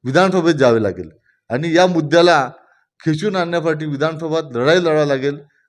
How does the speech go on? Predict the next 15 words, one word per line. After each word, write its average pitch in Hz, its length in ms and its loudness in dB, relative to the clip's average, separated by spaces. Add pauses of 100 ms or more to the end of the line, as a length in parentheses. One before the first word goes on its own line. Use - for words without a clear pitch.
(100)
आणि 131 140 -10
हा 147 80 -4
वर्गीकरणाचा 143 720 -6
मुद्दा 127 440 -6 (320)
आणि 123 140 -12
क्रिमिनलचा 131 640 -8
मुद्दा 120 360 -10 (600)
हा 131 80 -4
रद्द 131 300 -6
करण्यासाठी 131 540 -8
आपण 127 280 -10
प्र-, 127 340 -18
सतत 196 460 -2
प्रयत्नशील 135 500 -4
राहू. 95 160 -16